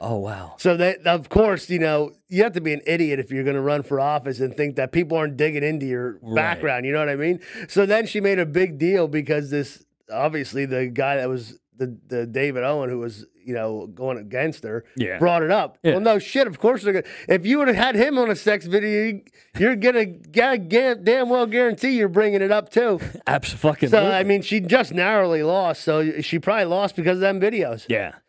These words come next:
Speaker 1: Yeah.
Speaker 2: I mean, listen. <clears throat>
Speaker 1: Well, and that's just it. People want, people don't want indecent shit.
Speaker 2: Not only that, if you're gonna be such a loose cannon,
Speaker 1: Right.
Speaker 2: that you're supposed to represent your state,
Speaker 1: Yeah.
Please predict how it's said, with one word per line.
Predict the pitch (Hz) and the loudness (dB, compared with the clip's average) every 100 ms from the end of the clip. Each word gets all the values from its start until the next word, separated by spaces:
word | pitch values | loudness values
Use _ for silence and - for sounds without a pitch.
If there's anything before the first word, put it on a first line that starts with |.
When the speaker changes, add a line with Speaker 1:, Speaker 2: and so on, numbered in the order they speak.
| _ | _
Speaker 1:
Yeah. | 117 | -2
Speaker 2:
I | 139 | 0
mean, | 151 156 151 135 _ _ | 0 0 -2 -4 _ _
listen. | 180 220 165 143 - - | -2 0 -2 -4 -6 -8
<clears throat> | 117 120 - _ _ _ _ | -6 -8 -12 _ _ _ _
Speaker 1:
Well, | 147 160 | 2 2
and | 147 151 | 0 -4
that's | 147 - | -4 -4
just | 135 208 | -2 0
it. | 202 | -2
People | - 165 180 127 | -2 0 0 0
want, | 92 104 170 160 135 - _ _ _ | -2 -2 0 -2 -4 -10 _ _ _
people | - 196 247 | -2 0 4
don't | 170 185 123 | 4 2 -4
want | 113 107 147 156 127 110 - _ _ _ _ _ _ _ _ _ - | -8 -4 -2 -2 -4 -6 -12 _ _ _ _ _ _ _ _ _ -4
indecent | 151 131 139 156 143 123 | -4 -2 -4 -4 -4 -4
shit. | - 180 180 | -4 -2 0
Speaker 2:
Not | 226 220 | 0 0
only | 196 | 2
that, | 226 208 | 0 0
if | |
you're | 156 208 | 0 0
gonna | 196 | 0
be | 185 | -2
such | - 202 175 | 0 0 0
a | |
loose | 151 180 202 - | 2 0 0 -4
cannon, | 170 196 190 135 143 117 | -2 0 0 -2 -4 -2
Speaker 1:
Right. | 120 78 71 _ | -2 -4 -10 _
Speaker 2:
that | 156 | 0
you're | 175 202 | 2 0
supposed | - 208 175 | 0 -2 0
to | |
represent | 165 185 170 165 156 190 180 147 - | 0 0 0 -4 -2 0 -2 -4 -6
your | 147 143 | -4 -4
state, | - 165 185 135 - | -4 -2 0 -2 -2
Speaker 1:
Yeah. | 117 92 | -2 -2